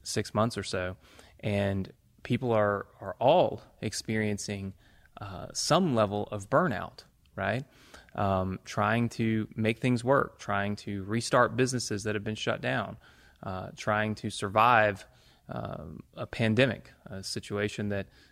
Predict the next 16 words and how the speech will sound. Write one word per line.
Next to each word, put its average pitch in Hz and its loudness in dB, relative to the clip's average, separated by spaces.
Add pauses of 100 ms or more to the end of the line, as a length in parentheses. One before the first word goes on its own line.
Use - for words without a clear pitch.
(140)
uh, 92 -8
probably 107 -4
none 113 6
of 107 4
us - -2 (220)
ever 110 -2
thought 117 4
we 117 0
would 110 -6
be 117 -4
faced 127 -4
with. - -12 (800)
And 110 2
I 120 6
hope 170 2
that 117 4